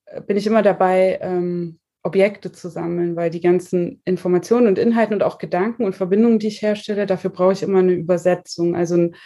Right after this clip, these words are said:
eine ästhetische Übertragung, um dann auch den Gedanken irgendwie festzuhalten. Das heißt, ich gehe dann auch gleichzeitig irgendwie, äh,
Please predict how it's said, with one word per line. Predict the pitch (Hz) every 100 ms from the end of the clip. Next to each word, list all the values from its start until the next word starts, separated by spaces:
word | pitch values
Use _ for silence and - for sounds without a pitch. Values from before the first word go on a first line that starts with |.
| - - -
eine | 180 170
ästhetische | 190 - 233 220 208
Übertragung, | 180 - 190 208 220 214
um | 190 190
dann | 185
auch | -
den | - 185
Gedanken | 165 175 202 220 190
irgendwie | 175 175 170
festzuhalten. | 156 180 170 - 175 170 165 175
Das | 170 -
heißt, | 175 175
ich | -
gehe | 190
dann | 180 175
auch | 180
gleichzeitig | 190 185 - 185 190 -
irgendwie, | 175 180 - 180 180 - - - - _ -
äh, | 180 170 170